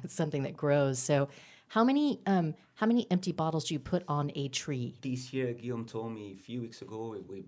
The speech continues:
Speaker 2: it was five thousand bottles.
Speaker 1: Five thousand bottles. And on one tree, how many bottles go on there?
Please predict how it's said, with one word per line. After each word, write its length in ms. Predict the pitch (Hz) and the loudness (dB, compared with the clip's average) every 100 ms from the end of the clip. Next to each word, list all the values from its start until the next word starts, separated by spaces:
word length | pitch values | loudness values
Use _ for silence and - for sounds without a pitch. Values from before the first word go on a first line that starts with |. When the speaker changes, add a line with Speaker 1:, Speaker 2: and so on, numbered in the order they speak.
| - | -14
Speaker 2:
it 140 | 107 92 | -14 -8
was 440 | 101 104 98 - | -4 -2 -4 -10
five 380 | - 113 120 120 | -6 -2 -2 -4
thousand 460 | - 107 101 101 92 | -8 -8 -8 -12 -12
bottles. 520 | 95 90 - - - | -12 -14 -16 -18 -6
Speaker 1:
Five 200 | 175 170 | -2 0
thousand 260 | 170 165 160 | 2 2 4
bottles. 200 | 143 - | 2 4
And 120 | 170 | 6
on 200 | 160 165 | 8 8
one 220 | 175 190 | 8 8
tree, 260 | 190 196 175 | 8 6 6
how 100 | 156 | 6
many 160 | 151 147 | 4 4
bottles 440 | 147 143 143 127 | 4 4 2 0
go 260 | - 147 135 | 2 4 4
on 140 | 131 | 4
there? 280 | 127 120 | 4 2